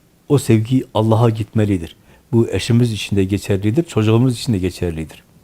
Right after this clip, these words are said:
Yani severken eşini, onu Allah'tan bir nimet olarak görmek gerekir. Çocuğunu aynı şekilde bir nimet, bir ikram olarak görmemiz gerekir. Her şey için bu böyledir.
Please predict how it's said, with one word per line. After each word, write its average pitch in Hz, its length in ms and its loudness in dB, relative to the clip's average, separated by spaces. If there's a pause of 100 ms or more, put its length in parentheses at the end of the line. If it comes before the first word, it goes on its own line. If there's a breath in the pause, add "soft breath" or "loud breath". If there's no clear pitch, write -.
(680 loud breath)
Yani 107 200 4
severken 117 600 6
eşini, 107 460 0 (380 soft breath)
onu 143 280 6
Allah'tan 113 600 0
bir 123 100 4
nimet 120 400 4
olarak 135 380 -2
görmek 117 360 2
gerekir. 85 380 -6 (760 soft breath)
Çocuğunu 120 540 4
aynı 123 200 2
şekilde 110 600 0 (260)
bir 113 220 4
nimet, 113 480 2
bir 113 100 2
ikram 127 540 2
olarak 98 400 -4
görmemiz 95 480 -2
gerekir. 87 500 -6 (1600 loud breath)
Her 165 180 6
şey 127 220 4
için 139 260 4
bu 131 120 6
böyledir. 98 480 2